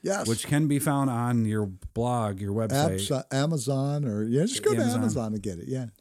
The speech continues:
Speaker 2: Get a
Speaker 1: sure.
Speaker 2: copy there, um, and, or, you know, visit ron kranz dot com.
Speaker 1: Yeah.
Speaker 2: So let, the, the latest book, give me kind of a snippet, because,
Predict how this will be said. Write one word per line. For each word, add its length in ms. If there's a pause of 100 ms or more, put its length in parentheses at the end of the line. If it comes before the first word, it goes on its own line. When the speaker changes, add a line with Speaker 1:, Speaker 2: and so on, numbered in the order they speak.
Speaker 2:
Get 100
a 40
Speaker 1:
sure. 60
Speaker 2:
copy 280
there, 260 (400)
um, 300
and, 340
or, 260
you 300
know, 60
visit 260
ron 260
kranz 320
dot 220
com. 340
Speaker 1:
Yeah. 200 (320)
Speaker 2:
So 380 (440)
let, 280
the, 120
the 180
latest 420
book, 380
give 160
me 100
kind 200
of 60
a 60
snippet, 520 (380)
because, 480